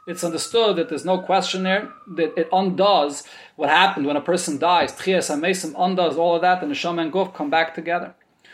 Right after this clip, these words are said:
So what is the basis of their third question here? What were they asking?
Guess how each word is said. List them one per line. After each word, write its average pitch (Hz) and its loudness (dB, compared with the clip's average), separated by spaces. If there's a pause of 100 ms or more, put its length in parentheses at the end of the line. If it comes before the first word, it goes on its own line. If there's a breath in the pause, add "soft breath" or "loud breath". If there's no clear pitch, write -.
(100)
So - -2
what 202 4
is 190 2
the 165 -4
basis 180 -2
of 147 -2
their 139 0
third 147 -6
question 110 -10
here? - -20
What 185 0
were 185 0
they 151 0
asking? - -2